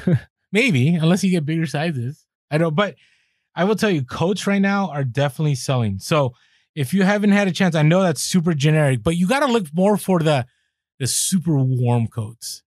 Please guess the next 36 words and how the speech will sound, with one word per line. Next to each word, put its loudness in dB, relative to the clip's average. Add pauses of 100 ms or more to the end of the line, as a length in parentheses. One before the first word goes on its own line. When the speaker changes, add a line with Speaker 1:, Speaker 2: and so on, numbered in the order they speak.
Speaker 2:
Now, 2
remember, 4
they 2
are 2
gonna 2
take 0
a 2
lot 2
of, 0 (400)
you 0
know, 4
space, -4 (360)
right? 0
'Cause 0
to 0
put 0
those 2
on 2
a 0
hanger, 2 (180)
it's -8
pretty 0
bulky, -4 (720)
right? 0
But -2 (120)
I -2
will 0
say, -2
I -4
have 0
been, 2
I've 0
been 2
selling 2
some 2
coats, -2